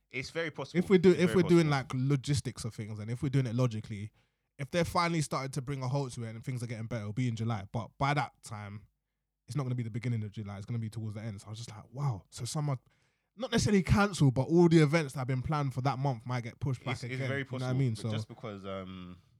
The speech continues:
Speaker 1: yeah, I think it all depends on the vaccine. And I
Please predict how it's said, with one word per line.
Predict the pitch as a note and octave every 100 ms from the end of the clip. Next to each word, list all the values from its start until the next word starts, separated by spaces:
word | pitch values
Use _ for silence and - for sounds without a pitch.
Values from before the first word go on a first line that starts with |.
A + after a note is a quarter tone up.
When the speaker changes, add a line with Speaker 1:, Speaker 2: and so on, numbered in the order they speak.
| _ - - _ _ _ _ _ _ _ _ _
Speaker 1:
yeah, | G2 F2+ F2 F#2 _ _ -
I |
think | - D#3+ D3+ -
it | A#2
all | G#2 A2+
depends | G#2 G2+ G#2 G2
on | F#2+ F#2 F2+ F2+ _ _ -
the | F#2+
vaccine. | A#2+ - G2
And |
I | F2+